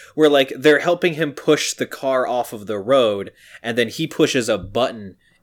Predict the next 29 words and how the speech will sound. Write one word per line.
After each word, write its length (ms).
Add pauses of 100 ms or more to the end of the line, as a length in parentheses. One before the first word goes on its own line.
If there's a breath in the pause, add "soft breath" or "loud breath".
(120)
uh, 360 (160)
on 200
his 200
dash 640
that, 180
like, 320 (360)
sticks 520
their, 260
I'm 160
guessing, 240
like, 160
a 40
magnetizing 800
kind 180
of 100
thing 300
where, 140
like, 180
they're 240
paralyzed, 640
they 80
can't 340 (420 soft breath)
pull 180
their 160
hands 320
off 240
of 120
the 80
car, 480